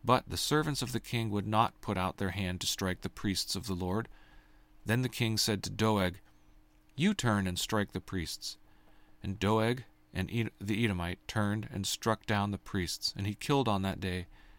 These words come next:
eighty-five persons who wore the linen ephod. And Nob, the city of the priests, he put to the sword, both man and woman,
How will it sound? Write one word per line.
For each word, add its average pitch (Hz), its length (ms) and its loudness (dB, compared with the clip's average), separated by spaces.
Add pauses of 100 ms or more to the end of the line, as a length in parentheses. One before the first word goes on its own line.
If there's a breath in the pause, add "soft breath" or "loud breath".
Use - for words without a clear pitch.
(180 soft breath)
eighty-five 117 600 0
persons 90 440 -2
who 107 120 2
wore 110 380 2
the 98 120 0
linen 101 400 0
ephod. 85 480 -8 (640 soft breath)
And 104 180 2
Nob, 104 360 4 (380 soft breath)
the 104 80 -2
city 123 240 6
of 101 100 4
the 98 80 -4
priests, - 580 -4 (120)
he - 120 -4
put - 280 -2
to 110 100 -2
the 107 80 -2
sword, 87 460 -2
both 98 220 0
man 101 280 0
and 107 140 -2
woman, 98 260 -4